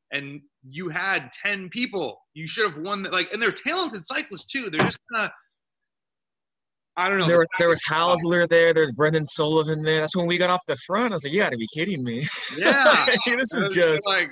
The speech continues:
Speaker 1: "Oh my
Speaker 2: and they
Speaker 1: God."
Speaker 2: had,
Speaker 1: And that's
Speaker 2: like,
Speaker 1: the thing,
Speaker 2: there's
Speaker 1: then it's
Speaker 2: seven
Speaker 1: like,
Speaker 2: guys.
Speaker 1: race
Speaker 2: Wh-,
Speaker 1: is
Speaker 2: whenever you attack, there are, like, seven guys following you. And I'm
Speaker 1: Dude,
Speaker 2: just like, "Come on, man."
Speaker 1: it was a hell of a workout, but, uh,
Speaker 2: <laughs>
Speaker 1: you and Olheiser afterwards was like, "Hey, man, thanks for, like, s-,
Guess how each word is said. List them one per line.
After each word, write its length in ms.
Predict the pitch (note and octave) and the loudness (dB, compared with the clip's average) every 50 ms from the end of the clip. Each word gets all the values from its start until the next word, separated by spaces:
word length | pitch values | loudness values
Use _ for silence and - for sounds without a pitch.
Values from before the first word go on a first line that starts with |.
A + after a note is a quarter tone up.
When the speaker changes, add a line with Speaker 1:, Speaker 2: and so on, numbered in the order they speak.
| - - - | -8 -16 -18
Speaker 1:
"Oh 240 | E3+ F3+ E3+ E3 D#3 | -18 -16 -16 -18 -20
my 120 | - - - - | -20 -20 -10 -4
Speaker 2:
and 100 | B3 G3 G3+ | 0 2 2
they 40 | |
Speaker 1:
God." 60 | F#3+ F#3+ | 2 2
Speaker 2:
had, 100 | G3+ G3 | 2 0
Speaker 1:
And 80 | F#3+ | 2
that's 80 | F#3+ F3 | 2 2
Speaker 2:
like, 100 | D#3+ - _ - | 0 -2 _ -4
Speaker 1:
the 80 | D#4+ | -2
thing, 60 | F4+ E4+ B3 | 0 0 2
Speaker 2:
there's 60 | B3+ | 0
Speaker 1:
then 60 | B3+ | 0
it's 60 | C4 - | 0 0
Speaker 2:
seven 240 | G#3+ G#3 - G#3 G3 | 0 2 2 2 2
Speaker 1:
like, 40 | F#3 | 2
Speaker 2:
guys. 400 | F#3+ G3 G3 F#3+ F3+ E3+ D3+ D3 | 0 0 0 0 0 0 -2 -2
Speaker 1:
race 140 | E3 G#3 - | -2 -2 -2
Speaker 2:
Wh-, 80 | F3 - | -2 -2
Speaker 1:
is 60 | - | -2
Speaker 2:
whenever 260 | F#3+ G#3+ A#3 A#3+ B3 | 2 2 2 2 2
you 160 | A#3+ B3+ A#3+ | 0 0 0
attack, 400 | A3+ - - G3+ G#3+ A3 G3+ F3 - | 0 -2 -2 -4 -4 -2 -2 -2 -2
there 80 | E3+ F3 | -2 -2
are, 20 | |
like, 160 | F3 E3+ E3 - | -2 -2 -2 -4
seven 380 | - - F3+ F3 F3+ F3+ E3 | -4 -4 -4 -4 -4 -6 -6
guys 380 | D#3+ E3 D#3+ D#3 D3+ C3+ - - - | -6 -4 -4 -4 -6 -8 -10 -12 -12
following 460 | C#3+ D3 D3 C#3+ C3 A#2+ A#2+ A#2 A2+ | -12 -10 -10 -10 -10 -10 -10 -10 -8
you. 280 | A2+ A2 A2+ A2 A#2 A#2 - | -8 -10 -10 -10 -12 -10 -4
And 80 | F#3 F#3+ | -2 0
I'm 80 | F#3 F3 | 0 0
Speaker 1:
Dude, 60 | C#3+ | 0
Speaker 2:
just 100 | C3 - | -2 -6
like, 80 | - - _ _ - | -12 -20 _ _ -16
"Come 100 | D#3 C#3+ | -12 -8
on, 240 | C3+ B2 A2+ G#2+ G#2+ | -8 -6 -6 -8 -8
man." 100 | G#2+ G#2+ | -4 -4
Speaker 1:
it 80 | G3 A3+ | -2 -2
was 120 | B3+ A3 G#3 | -2 -2 -2
a 60 | F#3+ | 0
hell 160 | A3 C4 C#4+ | 0 0 0
of 80 | C4+ B3 | 0 -2
a 80 | G#3 | -2
workout, 580 | G#3 A3+ A#3 A3 - E3+ D3 C3+ B2 A#2+ A#2+ - - - | -2 -2 -2 -2 -2 -2 -2 -2 -2 -4 -6 -10 -14 -14
but, 460 | D3 C3 D#3+ D#3+ D#3+ D#3 D#3 D3 D3 D3+ - _ - - - _ - - - - | -8 -4 -2 0 0 2 0 -2 -4 -6 -12 _ -20 -20 -20 _ -18 -14 -12 -10
uh, 280 | C#3 C#3+ D3+ D3 C#3+ | -10 -8 -6 -6 -6
Speaker 2:
<laughs> 200 | C3+ C3 C#3+ E3+ | -6 -8 -12 -14
Speaker 1:
you 300 | G3 A3 A3+ A#3 A#3 A3+ | -12 -10 -10 -6 -6 -6
and 520 | E3+ F3+ F3 E3+ E3+ E3 D#3+ D#3 D3+ D3+ D3+ - - | -4 -2 -2 -2 -4 -4 -6 -8 -10 -12 -12 -10 -8
Olheiser 640 | D3 E3+ G3 G3+ - D#3 D3+ C#3+ C3+ B2+ B2 C#3 C3 | -6 -4 -4 -4 -2 -2 -2 -2 -2 -4 -4 -4 -2
afterwards 480 | B2+ C3 C3 B2+ - C3 C3 B2+ B2 B2+ | -2 -2 -2 -4 -6 -8 -8 -8 -8 -10
was 160 | C3+ B2+ B2 | -12 -12 -8
like, 400 | C#3+ C#3+ C#3+ C#3 C#3+ C#3+ C#3 C3+ B2 _ _ _ - | -6 -4 -2 -2 -2 -2 -4 -6 -8 _ _ _ -6
"Hey, 100 | E3+ F#3 | -6 -4
man, 260 | E3+ D#3 D3 C#3 C3 | -2 -4 -4 -4 -6
thanks 200 | D#3 E3+ E3 - | -8 -10 -10 -10
for, 120 | - E3 | -10 -8
like, 280 | E3 D#3 C#3+ C#3 B2+ - - _ _ _ _ _ | -6 -4 -4 -6 -6 -10 -16 _ _ _ _ _
s-, 260 | - - - - - | -20 -20 -18 -18 -12